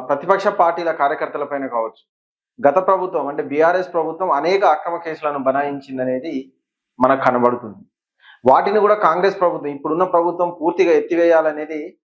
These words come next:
ప్రధాన డిమాండ్గా కనిపిస్తుంది. ముఖ్యంగా అనేక మంది ప్రజాస్వామికవాదులపై ఊపా లాంటి చట్టాల కింద కేసులను బనాయించింది. వాటిని కూడా ఎన్-, వెంటనే ఎత్తివేయాలని గత ప్రభుత్వాలు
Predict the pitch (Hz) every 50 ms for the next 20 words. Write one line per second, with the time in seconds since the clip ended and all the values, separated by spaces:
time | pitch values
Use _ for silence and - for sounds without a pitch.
0 | _ _ _ _ - 139 139 156 170 185 175 165 165 170 165 165 165 165 156 156
1 | 151 147 139 151 147 147 - 151 151 160 185 196 - 135 151 - - 202 202 190
2 | 175 165 175 175 180 185 175 175 160 147 - - 151 143 165 170 175 180 170 165
3 | 170 165 165 160 156 156 156 151 147 147 - 165 180 196 196 - - _ _ _
4 | _ - 139 165 165 190 214 202 196 190 190 185 180 170 - 165 165 - 165 165
5 | 165 160 165 156 147 143 127 - - - - _ _ _ _ _ _ _ - 165
6 | 180 180 220 202 196 190 180 156 160 156 160 165 160 156 147 135 139 127 120 104
7 | - - _ _ _ _ _ _ _ _ _ _ _ _ _ _ _ - 123 135
8 | 170 185 214 214 214 208 214 208 214 208 190 175 175 165 160 156 143 151 170 190
9 | 220 220 196 165 156 165 202 - - - - 143 143 143 - 202 196 202 196 190
10 | 185 185 185 180 185 160 165 170 170 170 165 160 160 175 170 185 190 180 175 175
11 | 175 175 175 180 175 175 156 - -